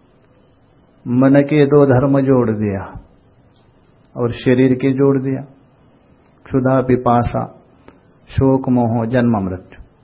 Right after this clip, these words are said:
अहम में डाल दिया ना। ये हो गया दुख संयोग, वहां से संसारी हो गए। इसका वियोग,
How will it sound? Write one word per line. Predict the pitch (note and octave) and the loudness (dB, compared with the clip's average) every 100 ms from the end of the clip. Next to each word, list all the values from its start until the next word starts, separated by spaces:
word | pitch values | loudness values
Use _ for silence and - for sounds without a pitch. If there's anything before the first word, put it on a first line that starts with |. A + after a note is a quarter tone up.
| _ _ - | _ _ -12
अहम | A2+ A#2+ | -6 -2
में | D3 C#3 | -2 0
डाल | A#2+ A2+ | -2 -2
दिया | A2+ | -4
ना। | C3 D3 - - _ _ _ _ _ _ _ _ | -6 -8 -12 -20 _ _ _ _ _ _ _ _
ये | C#3+ E3 | 0 4
हो | D3 C#3+ | 6 4
गया | C3+ C#3 D#3 | 4 2 0
दुख | C#3 D#3 D#3+ D3+ | -2 -4 -2 -6
संयोग, | - A2 G#2+ F#2 - - - - - - - _ _ _ _ _ _ _ _ _ _ _ _ _ _ _ - | -4 -2 -2 -4 -2 -4 -4 -14 -20 -20 -20 _ _ _ _ _ _ _ _ _ _ _ _ _ _ _ -6
वहां | C3 C#3 D3 | -2 0 0
से | C#3+ | -2
संसारी | C3 C3+ C3+ C#3+ C#3+ D3+ | 0 0 2 4 4 2
हो | D3+ D3 | 0 0
गए। | C#3+ C3+ - - - - _ - | -4 -6 -12 -20 -20 -20 _ -4
इसका | - - E3 | -2 0 0
वियोग, | C#3 D3+ C#3+ G#2+ | 2 4 4 2